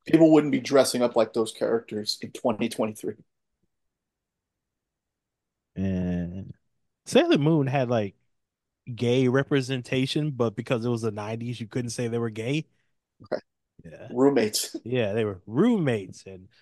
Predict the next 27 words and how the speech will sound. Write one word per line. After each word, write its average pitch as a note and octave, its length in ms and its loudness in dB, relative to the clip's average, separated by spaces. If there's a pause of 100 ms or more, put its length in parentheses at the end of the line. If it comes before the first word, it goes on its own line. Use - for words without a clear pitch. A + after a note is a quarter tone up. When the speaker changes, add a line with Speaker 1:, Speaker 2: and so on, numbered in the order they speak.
(140)
Speaker 2:
one A#2+ 260 -6
had A#2+ 380 -4
the G2+ 220 -12
short B2+ 400 -6
butch A2+ 480 -10
haircut D#3+ 540 -4
and F#2+ 360 -14 (680)
was F#2+ 440 -12 (200)
tall B2 280 -6
and A#2 100 -8
lanky A#2 460 -10
like G#2+ 240 -6
a G#2+ 60 -12
man, A#2 280 -10
but G2 200 -16
you A#2 80 -16
can't D3 300 -10
say D3+ 500 -6
roommate. C#3 580 -8
You B2 140 -10
can't D3 220 -6
say D3+ 140 -6
lesbians. C#3+ 500 -6
They G#2 120 -8
were F#2 200 -8 (280)
best F#3 400 6
friends. F#2+ 760 -4